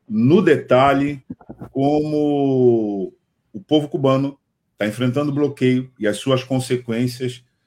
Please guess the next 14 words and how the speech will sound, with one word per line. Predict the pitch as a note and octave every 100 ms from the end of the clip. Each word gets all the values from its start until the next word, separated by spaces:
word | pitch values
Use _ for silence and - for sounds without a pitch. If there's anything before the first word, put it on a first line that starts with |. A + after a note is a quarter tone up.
| _ _ _ -
mesmo | A#2+ D3+ C3+ A#2+ F#2+ -
com | - A2+
o |
episódio | G#2+ G#2+ A2+ F#2+ G#2 A2+ A2 G#2+
do | G2
começo | F#2+ G#2 F#2+ F#2
desse | G2+ F#2+ D3
mês, | G#2+ A#2+ C#3 C3+ - _ _ _ -
e | A2+ A#2 A#2 A#2 A2+ A2 G#2+ G#2
encaminhando, | A2 A#2+ C3 C3 A#2 B2 C3 B2+ B2+ B2 B2 _ _
eh, | - G2 F#2+ F#2 F#2 _
mais | F#2+ G#2+ D#3 C#3
uma | B2+ G#2+
vez, | F#2 G#2+ A#2+ A#2+ -